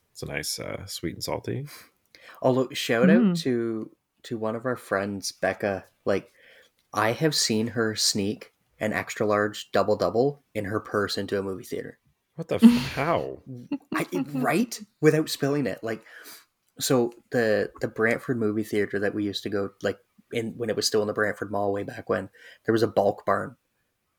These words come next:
Speaker 1: I was just gonna say we had a Bulk
Speaker 2: Right,
Speaker 1: Barn in
Speaker 2: right
Speaker 1: ours
Speaker 2: across
Speaker 1: too.
Speaker 2: from it. So, like, I, I'd always wear cargo shorts and, you know, you fill what, each of the pockets with whatever you wanted. And then you go in. But I swear to God, she'd snuck in a coffee in her purse and didn't spill any of it.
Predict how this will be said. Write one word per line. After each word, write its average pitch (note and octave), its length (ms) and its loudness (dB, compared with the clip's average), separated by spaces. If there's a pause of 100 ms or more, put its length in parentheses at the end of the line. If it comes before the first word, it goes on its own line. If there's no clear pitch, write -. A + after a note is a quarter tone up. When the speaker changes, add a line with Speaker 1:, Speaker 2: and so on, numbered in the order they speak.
(300)
Speaker 1:
I A#2+ 100 6
was A2 160 4
just G#2 160 2
gonna G#2+ 120 0
say G#2 160 4
we G2+ 100 6
had G#2+ 80 8
a A2 60 6
Bulk G2+ 240 4
Speaker 2:
Right, C#3 100 4
Speaker 1:
Barn B2 180 6
in A#2+ 80 4
Speaker 2:
right B2 100 8
Speaker 1:
ours C3 160 6
Speaker 2:
across C3+ 260 6
Speaker 1:
too. E3 60 6
Speaker 2:
from A2+ 160 2
it. F#2+ 120 -2 (600)
So, - 180 2
like, C3+ 240 0 (200)
I, - 180 -6
I'd B2 160 0
always A#2+ 220 0
wear A#2 100 2
cargo A2+ 400 0
shorts A2 480 -2
and, G#2+ 80 -8
you G#2 80 -4
know, G#2 140 -4
you A#2+ 180 -2
fill B2 440 -2
what, B2 280 -2
each B2 180 -4
of A#2 40 0
the A2+ 80 -2
pockets G#2+ 420 2
with G#2+ 120 0
whatever G#2 300 0
you G#2+ 120 2
wanted. G#2 400 0 (500)
And A#2 100 -4
then G#2+ 140 0
you G#2+ 100 0
go A2 180 4
in. G#2+ 120 2
But - 300 -4
I A#2+ 240 0
swear B2+ 480 2
to B2+ 80 2
God, A2+ 380 0 (260)
she'd A2+ 320 -2
snuck - 380 2
in G#2 340 0
a A#2+ 80 0
coffee G#2+ 600 0
in G#2 120 -4
her G#2 140 -6
purse - 420 -4
and A2+ 140 -4
didn't A2 200 0
spill G#2+ 340 2
any A2 180 -4
of G2 100 -2
it. - 100 -10